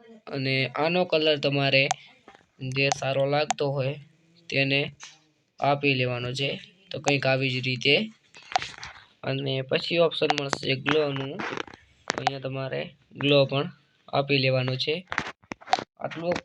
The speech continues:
કમ્પ્લીટ કર્યા બાદ તમારે આવી રીતે રાખી લેવાનું છે. હવે અહીંયા તમને ઓપ્શન મળશે ઇફેક્ટનું, તો તેના પર ક્લિક કરવાનું છે અને બેઝિક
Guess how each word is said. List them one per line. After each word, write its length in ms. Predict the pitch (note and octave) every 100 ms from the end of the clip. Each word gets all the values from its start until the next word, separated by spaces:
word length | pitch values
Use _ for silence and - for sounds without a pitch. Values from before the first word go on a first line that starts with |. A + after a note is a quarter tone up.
| -
કમ્પ્લીટ 360 | D3 C#3+ D3+ C#3+
કર્યા 280 | D3 C#3+ C#3
બાદ 140 | C#3
તમારે 280 | C#3+ C3+ C3+
આવી 200 | C3+ C3 C3
રીતે 200 | C3 C#3+ - - -
રાખી 360 | D3 D3 D3 C3+
લેવાનું 340 | C3+ C3 C3+
છે. 160 | C3+ D3 D#3+ - - - - _ _ _ -
હવે 140 | C#3+
અહીંયા 320 | E3 E3 E3
તમને 220 | D#3+ D3 D3+ C#3+
ઓપ્શન 340 | C3+ C#3 - D3
મળશે 420 | C#3 C3+ C3+ C#3 D3 E3+ _ -
ઇફેક્ટનું, 680 | C#3+ C#3+ D#3+ D3 - B2+ D#3 F#3+ - - - - _
તો 100 | - C3 C3
તેના 360 | C3+ C#3+ D3+
પર 120 | C#3+ C3+
ક્લિક 240 | - C3+ C#3+
કરવાનું 440 | C#3+ C#3 C#3 C#3 C#3
છે 160 | C#3+ D3+ F3+ _ _ _ _ _ _ _
અને 220 | B2+ C3 C3+
બેઝિક 480 | C3 C3 C3+ D3